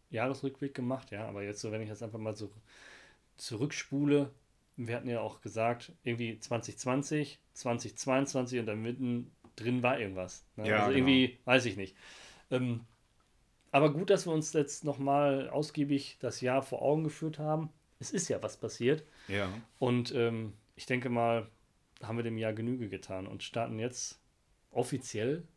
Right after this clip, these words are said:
Speaker 1: ich meine, Silvester ist ja nur inoffiziell, ne? Jetzt,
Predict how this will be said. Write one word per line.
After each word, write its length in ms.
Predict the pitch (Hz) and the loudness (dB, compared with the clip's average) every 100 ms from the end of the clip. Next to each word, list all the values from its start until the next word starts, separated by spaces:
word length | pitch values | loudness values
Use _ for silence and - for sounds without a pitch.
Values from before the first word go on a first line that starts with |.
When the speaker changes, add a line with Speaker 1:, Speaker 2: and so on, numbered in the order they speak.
| _ | _
Speaker 1:
ich 80 | _ | _
meine, 160 | 107 101 | -8 -8
Silvester 380 | 95 113 - | -6 -6 -4
ist 100 | 113 | -6
ja 60 | - | -6
nur 140 | 101 | -8
inoffiziell, 640 | 117 131 127 120 - 139 139 - - 123 _ _ | -6 -6 -8 -6 -4 -4 -6 -12 -20 -20 _ _
ne? 200 | 110 120 | -10 -8
Jetzt, 420 | 113 139 - - | -2 -2 -2 -10